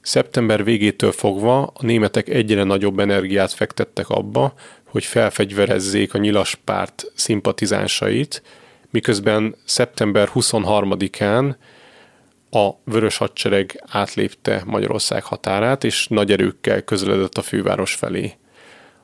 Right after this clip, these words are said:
Wallenberg ekkor már fejben a hazautazását kezdte el szervezni, mivel nem akarta megvárni, hogy a szovjetek bevonuljanak, és úgy látta, hogy a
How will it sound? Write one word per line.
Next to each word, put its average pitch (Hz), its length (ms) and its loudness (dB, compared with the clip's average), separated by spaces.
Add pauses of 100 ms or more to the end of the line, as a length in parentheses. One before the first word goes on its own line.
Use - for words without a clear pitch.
(120)
Wallenberg 117 600 2
ekkor 113 380 0
már 104 420 2
fejben 110 800 0
a - 160 -4
hazautazását 101 1080 0
kezdte - 420 -4
el 98 120 2
szervezni, 101 800 0 (420)
mivel 104 680 0
nem 113 200 -2
akarta 104 380 -2
megvárni, 98 540 -2
hogy 95 160 -2
a 95 40 2
szovjetek 98 840 -2
bevonuljanak, 95 1000 0 (460)
és - 180 -4
úgy 113 260 0
látta, - 440 0
hogy 107 360 0 (100)
a 101 300 2